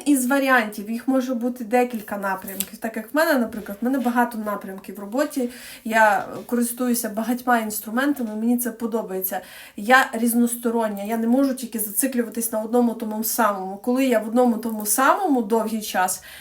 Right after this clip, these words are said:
ну, на мене, е, нападає, е, апатія, тому я завжди за якісь переміни. Далі у вас відкривається інтуїтивне щитування.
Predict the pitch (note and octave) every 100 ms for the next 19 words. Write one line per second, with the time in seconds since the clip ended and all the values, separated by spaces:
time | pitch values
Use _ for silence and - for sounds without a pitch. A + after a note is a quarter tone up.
0 | - B3+ C#4 A#3 B3+ B3+ A#3 G#3 - G#3
1 | G3+ G3 G3 G#3+ A3 A3+ A3+ A#3+ A#3+ A3+
2 | G#3+ - G#3 G3+ G3+ G3 F#3+ - A3 B3
3 | G#3+ - G3 F#3+ F#3 A3+ G#3+ B3 C#4 A3
4 | A3 - - - G#3 G3+ A3 A#3+ G#3 G#3
5 | G#3 G#3 A3 A3+ A3+ - A#3 A3 G#3+ G#3
6 | F#3+ F3+ F#3 - - - C4 - G3 A#3
7 | D4+ D#4 B3+ C4+ B3 A3 A#3+ B3 A#3+ B3
8 | C4+ C#4 C4+ B3 A#3+ B3 A#3+ C4+ C#4 C4+
9 | C4+ C4 - - - C4 B3+ G#3+ G#3 G3+
10 | F#3+ F3+